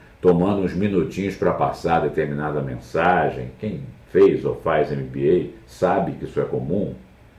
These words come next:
Tranquilamente a gente encontra esses quarenta e seis minutos faltantes. Nós preparamos esse programa e esse post pra concluir deste depoimento que os milênios, as gerações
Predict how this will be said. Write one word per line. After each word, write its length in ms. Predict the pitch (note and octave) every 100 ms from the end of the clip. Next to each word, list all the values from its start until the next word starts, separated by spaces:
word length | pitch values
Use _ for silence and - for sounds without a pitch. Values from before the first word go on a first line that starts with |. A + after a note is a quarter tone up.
| - -
Tranquilamente 800 | - D3 A2 B2+ A2+ D#2+ D#2 E2+
a 40 | E2+
gente 280 | F2 E2+ A2+
encontra 480 | - C#2+ C#2+ C#2+
esses 120 | D2 -
quarenta 340 | D2+ D2 D2
e 80 | C#2
seis 240 | - C2+
minutos 380 | D#2 C#2 C2 -
faltantes. 800 | - F2 - - - - - - - - - - - - - -
Nós 80 |
preparamos 640 | - D#3+ - E2 F#2+ A#2 E2
esse 180 | D#2 -
programa 800 | D#2 C2 C#2+ F#2 G2 D2 C2 A#1+ - - - - -
e 120 | G2
esse 240 | D#2+ - -
post 800 | - F#2+ G2 F2 - - - - - - - - - - -
pra 240 | B2+ B2+
concluir 800 | B2 E3+ D3 B2 E2+ G#2+ G2 - - - - - -
deste 360 | D2 - - -
depoimento 920 | - D2+ B1+ B1+ F2+ F#2 - C#2 B1+ -
que 160 | A2+
os 160 | A#2+ G#2+
milênios, 840 | F2 C#2+ G2+ F2+ C#2 A#1+ A#1 B1
as 100 | B1
gerações 760 | C#2 B1+ B1 - D2+ D2 B1+